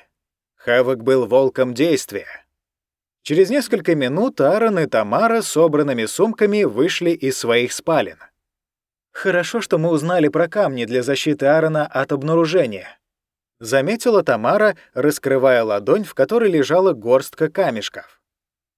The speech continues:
«И хорошо, что я люблю практиковаться». Кол с тяжелым вздохом поднялся. «Вы оба точно уверены?» «Мы уверены, Кол»,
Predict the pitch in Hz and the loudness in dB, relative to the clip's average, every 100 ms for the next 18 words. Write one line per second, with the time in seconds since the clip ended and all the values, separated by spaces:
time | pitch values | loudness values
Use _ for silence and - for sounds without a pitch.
0 | - 202 - 175 165 202 - 151 147 143 | -8 -6 0 0 2 -2 -2 -2 0 0
1 | 139 139 143 - 160 185 151 107 - - | 0 -2 -4 -6 -4 -2 -2 -4 -8 -12
2 | _ _ _ _ _ _ _ _ - 131 | _ _ _ _ _ _ _ _ -4 0
3 | 208 196 - 143 113 165 147 135 98 113 | 0 -2 -2 -2 2 2 2 -2 -4 0
4 | 139 - 127 127 123 135 139 107 - - | 0 -2 -4 -2 -2 0 -2 -2 -6 -14
5 | - _ _ _ _ _ _ 160 151 226 | -18 _ _ _ _ _ _ -4 2 4
6 | 214 160 135 131 - 208 226 185 165 143 | 4 2 0 -2 0 0 0 -4 -2 2
7 | 202 175 120 - - _ _ _ _ _ | 2 2 -4 -12 -18 _ _ _ _ _
8 | _ _ - 226 247 233 262 240 156 123 | _ _ -12 -4 0 2 4 2 2 -2
9 | - 170 117 | 0 2 2